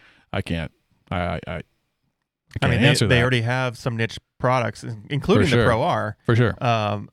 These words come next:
Speaker 2: but I'm super excited, and I think I've s-, mentioned this before, um, the idea of getting electric drivetrains in these U T Vs to, for the racing application. You know, when we're talking about sand drags and things like that, you know, the instant torque, the instant power,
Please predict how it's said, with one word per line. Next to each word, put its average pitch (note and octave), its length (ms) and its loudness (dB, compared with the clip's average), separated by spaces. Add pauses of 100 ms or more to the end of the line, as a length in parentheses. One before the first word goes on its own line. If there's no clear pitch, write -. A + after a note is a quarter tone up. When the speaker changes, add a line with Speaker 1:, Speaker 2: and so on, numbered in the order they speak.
Speaker 2:
but A#2+ 680 -4 (340)
I'm D#3+ 300 0
super B2 300 -4
excited, G#2 640 -4 (440)
and E3 60 0
I F#3+ 60 2
think G3+ 160 -2
I've D3 160 0
s-, - 100 -18 (120)
mentioned C3 280 -2
this A2 100 -4
before, G#2+ 640 -2
um, G2+ 480 -4 (180)
the A#2+ 180 0
idea A#2+ 500 -2
of G#2+ 420 -4
getting A#2 240 -4
electric A2 340 -8
drivetrains G2+ 880 -6
in A2+ 140 -4
these G2+ 280 -6
U A2 80 -4
T A2 140 -6
Vs G#2+ 360 -4
to, G#2 200 -8
for G2+ 340 -4
the F#2+ 120 -6
racing G#2 320 -4
application. C3+ 600 -4 (600)
You A#2 100 0
know, G#2 100 0
when G#2 140 -4
we're G2+ 80 -2
talking G#2+ 300 -2
about G2+ 260 -2
sand G#2 240 -4
drags G2+ 420 -4
and G#2 100 -14
things G#2 220 -6
like G2 220 -6
that, G#2+ 320 -4 (100)
you A#2 80 -4
know, F#2+ 80 -4
the F#2 120 -6
instant A2+ 340 -4
torque, A2 320 -4
the G#2+ 100 -6
instant A2 300 -6
power, G#2+ 440 -2